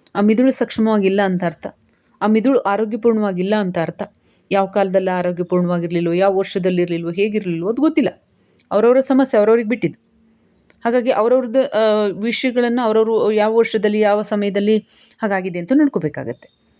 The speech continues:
ಈ ದೇಹದಲ್ಲಿನ ಅನಾರೋಗ್ಯ ಸ್ಥಿತಿ ಮತ್ತು ಹೊಟ್ಟೆ ಬೊಜ್ಜು ಬರ್ತಕ್ಕಂಥದ್ದು, ಮಿದುಳಿನ ಸ್ಥಿತಿಯನ್ನ ಈಗ ನೀವೇ ಲೋಕದಲ್ಲಿ ಇರ್ತಕ್ಕಂಥ ಎಷ್ಟು ಜನ ಇದ್ದಾರೆ ನಮ್ಮ ಭೂಮಿ ಮೇಲೆ,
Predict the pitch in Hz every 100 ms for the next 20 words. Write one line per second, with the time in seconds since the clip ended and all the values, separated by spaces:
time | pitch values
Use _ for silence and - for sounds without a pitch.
0 | _ _ _ _ _ _ _ _ - 190
1 | 180 - 170 226 240 214 254 247 247 262
2 | 285 - _ - - 202 226 254 247 208
3 | 247 - 240 294 359 _ _ _ _ _
4 | _ _ _ - 233 247 277 370 392 -
5 | 202 185 233 180 180 226 240 240 240 226
6 | 214 220 233 294 - 202 220 208 254 247
7 | 240 - 226 233 233 254 214 214 208 233
8 | 269 240 220 220 233 254 240 214 233 226
9 | 214 196 185 226 190 208 240 175 180 151
10 | - 185 180 208 208 190 156